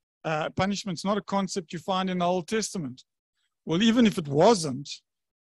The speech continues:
we New Covenant Christians, so if it's taught in the New Testament, that's enough for me. But the point is they're wrong on that.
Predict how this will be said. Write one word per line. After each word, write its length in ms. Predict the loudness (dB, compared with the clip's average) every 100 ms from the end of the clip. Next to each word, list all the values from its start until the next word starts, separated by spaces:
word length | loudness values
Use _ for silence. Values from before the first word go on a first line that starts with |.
| _
we 140 | 0 2
New 240 | 6 4
Covenant 600 | 4 0 2 -2 -2 -6
Christians, 520 | -4 -4 -4 -6 -4
so 80 | -2
if 100 | -2
it's 160 | -4 -4
taught 260 | -2 0
in 120 | 0 0
the 80 |
New 180 | 0 -2
Testament, 580 | -2 -4 -4 -6 -6 -4
that's 240 | -6 -4
enough 260 | -2 -2 -2 -6
for 100 | -2
me. 300 | 0 -2 -4 _ -20 -20 _
But 140 | -2 0
the 80 |
point 300 | 0 2 2
is 80 | 2
they're 160 | 2 2
wrong 240 | 2 0
on 140 | 0 -2
that. 260 | -4 -8